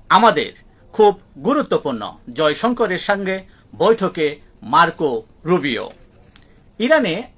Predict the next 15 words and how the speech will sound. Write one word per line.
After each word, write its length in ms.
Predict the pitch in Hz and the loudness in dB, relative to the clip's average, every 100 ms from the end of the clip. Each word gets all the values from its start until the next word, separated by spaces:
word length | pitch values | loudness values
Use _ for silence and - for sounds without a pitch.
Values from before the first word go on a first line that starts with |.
| - 226 | -4 -2
আটটি 300 | - - 117 85 _ | -2 -8 -14 -14 _
পরমাণু 340 | 175 208 214 214 139 | -2 0 0 -4 -4
বিদ্যুৎ 300 | 214 226 226 - | -4 -2 -6 -4
কেন্দ্র 220 | 151 120 127 185 _ _ _ _ _ _ - | -4 -4 -8 -10 _ _ _ _ _ _ -6
নির্মাণ 320 | 170 226 220 156 180 | 0 2 0 -2 -4
করছে 320 | 220 - 127 98 - _ - 139 | -4 -6 -10 -10 -18 _ -4 0
রাশিয়া। 460 | 165 - 143 98 92 - _ _ _ _ _ _ _ _ _ - - _ _ | 0 -2 -6 -6 -8 -14 _ _ _ _ _ _ _ _ _ -20 -20 _ _
রাডার 360 | - 147 262 302 - | 2 6 6 4 2
ফাঁকি 260 | 254 196 190 202 | 0 -2 -4 -4
দিতে 160 | 214 175 - | -2 -4 -2
সক্ষম 400 | 240 - 156 101 98 - _ - | -4 -2 -4 -4 -12 -20 _ -4
চীনা 260 | 233 226 127 101 - _ - | 0 2 0 -2 -12 _ -8
যুদ্ধ 280 | 135 196 147 156 | 0 0 0 -2
বিমান 280 | 170 175 139 139 _ 127 120 | 0 0 0 -4 _ -18 -4
জে 160 | 170 | -2